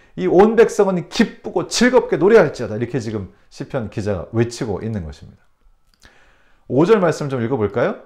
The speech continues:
"하나님이여, 민족들이 주를 찬송하게 하시며 모든 민족으로 주를 찬송하게 하소서." 육 절입니다. "땅이 그의 소산을 내어 주었으니 하나님, 곧 우리 하나님이 우리에게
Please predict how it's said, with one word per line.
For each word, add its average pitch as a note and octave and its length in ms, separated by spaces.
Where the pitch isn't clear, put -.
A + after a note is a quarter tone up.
"하나님이여, D3 560
민족들이 E3+ 720
주를 D#3 280
찬송하게 F#3 680
하시며 G2+ 360
모든 A3+ 600
민족으로 A#2+ 760
주를 A#2 520
찬송하게 F#2+ 920
하소서." A2+ 400
육 A2 160
절입니다. G#2+ 600
"땅이 F3 580
그의 C#3 260
소산을 D3+ 560
내어 G#2+ 200
주었으니 F2 520
하나님, G#2 440
곧 B2+ 220
우리 B2 140
하나님이 B2+ 640
우리에게 F#2+ 720